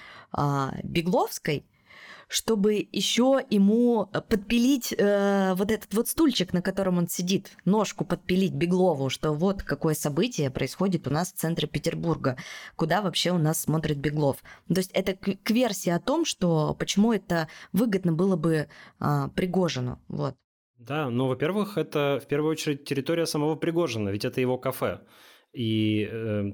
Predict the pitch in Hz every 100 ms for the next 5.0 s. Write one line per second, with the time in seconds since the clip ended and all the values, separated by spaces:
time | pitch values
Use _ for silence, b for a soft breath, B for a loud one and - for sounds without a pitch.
0 | - 131 - 113 127 131 123 117 113 113
1 | 117 117 113 113 - 113 117 110 113 117
2 | 113 123 135 131 - 110 101 107 107 110
3 | 120 107 107 110 113 104 151 156 139 -
4 | 110 120 110 117 120 117 110 104 113